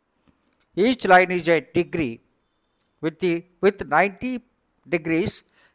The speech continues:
in its eastern side of the globe of our map and another ninety degrees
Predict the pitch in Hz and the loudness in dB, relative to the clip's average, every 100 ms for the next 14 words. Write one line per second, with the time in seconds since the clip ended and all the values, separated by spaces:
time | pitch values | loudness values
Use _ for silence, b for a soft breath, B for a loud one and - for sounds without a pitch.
0 | _ 175 170 160 - 175 220 - 196 190 | _ -4 -2 -4 -6 -2 -2 -4 -2 0
1 | 196 202 175 180 156 165 196 202 196 - | 0 0 -2 -4 2 4 4 2 0 -2
2 | 170 156 151 170 254 - _ _ _ _ | -2 0 2 2 2 -4 _ _ _ _
3 | - 147 147 151 180 _ _ _ - 147 | -4 -2 -2 -8 -12 _ _ _ -2 0
4 | 196 220 175 156 160 170 160 143 147 156 | 2 0 2 0 0 -8 -8 -8 -6 -6
5 | 185 | -8